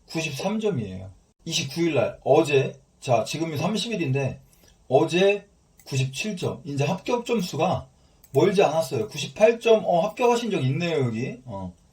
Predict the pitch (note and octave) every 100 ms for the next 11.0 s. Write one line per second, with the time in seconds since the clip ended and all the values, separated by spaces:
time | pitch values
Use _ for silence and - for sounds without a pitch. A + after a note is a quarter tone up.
0 | _ - A#2 C3+ C3+ D#3+ F3 C3 B2+ A#2+
1 | A#2+ A2 A2 G2+ G2+ G2 F#2+ F#2+ B2 C3
2 | B2 A#2 D3 D#3+ D3+ F3 E3+ - C#3 C3+
3 | F3+ F#3+ - A#2+ G#2 G#2+ G#2 G#2+ G#2+ G2
4 | F2+ - _ _ C3 B2+ E3 F#3+ F#3+ F3
5 | E3+ C#3+ C3 C3 C3 F#3 F3 F#2 - _
6 | _ - - F#3+ G3+ G#3 F3+ G#3+ B3 A#3+
7 | F#3 B2 F3+ F3+ F3 F3 - A2+ A2 A#2
8 | A#2 G#2+ F#2 _ _ _ _ F3+ G#3 F#3
9 | G3+ A#3+ A#3+ A3+ G#3 G#3 - B3+ C#4 F3+
10 | F3 A3+ A3 G3 D#3+ C#3 C#3+ D3+ A#2 F2+